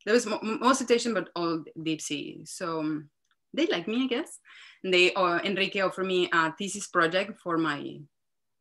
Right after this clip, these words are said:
for my degree, for my undergrad thesis. Um,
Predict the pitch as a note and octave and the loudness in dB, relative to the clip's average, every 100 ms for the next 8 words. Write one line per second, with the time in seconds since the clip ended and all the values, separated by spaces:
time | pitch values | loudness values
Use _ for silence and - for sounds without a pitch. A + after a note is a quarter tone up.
0 | _ - E3 D#3 D3+ D3 B2+ F3 - D#3+ | _ -8 -4 -2 -2 -4 -6 -6 -4 -4
1 | C#3+ D#3+ D#3+ D#3+ C#3+ - D#3+ F3+ G3+ - | -2 -2 -2 -4 -4 -6 -6 -6 -8 -12
2 | - D#3+ C3+ C3+ | -14 -12 -12 -14